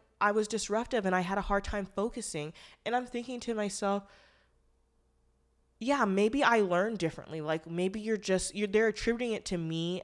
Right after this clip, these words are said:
as who I am. Like, maybe I just learned differently and, and maybe I engaged differently." And I felt like they, like, told me, like, all the time that I had an attitude as a kid. And I said, "I, I honestly think I was just really opinionated." And a lot of my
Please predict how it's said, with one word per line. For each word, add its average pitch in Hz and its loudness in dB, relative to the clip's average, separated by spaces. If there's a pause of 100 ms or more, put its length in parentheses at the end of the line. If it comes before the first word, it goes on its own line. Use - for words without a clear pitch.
as 165 2
who 180 -2
I 156 0
am. 170 -2
Like, 156 -2 (500)
maybe 247 2
I 262 4
just 254 -4
learned 240 -2
differently 170 -6
and, 160 -6 (100)
and 202 2
maybe 226 2
I 220 6
engaged 185 -2
differently." 147 -8
And 202 2
I 226 2
felt 247 0
like 247 2 (680)
they, 220 4
like, 226 2 (540)
told 208 0
me, 220 0
like, 202 2
all 196 2
the 202 0
time 196 -4
that 185 0
I - 0
had 180 0
an 170 -2
attitude 170 -4
as 185 0
a 170 -6
kid. 190 -2
And 208 -4
I 196 -2
said, 208 -4 (320)
"I, 208 6 (160)
I 208 2
honestly 202 0
think 190 -2 (360)
I 202 6
was 196 2
just 202 -4
really 180 0
opinionated." 165 -4 (380)
And 185 -2
a 185 4
lot 190 6
of 208 -2
my 214 0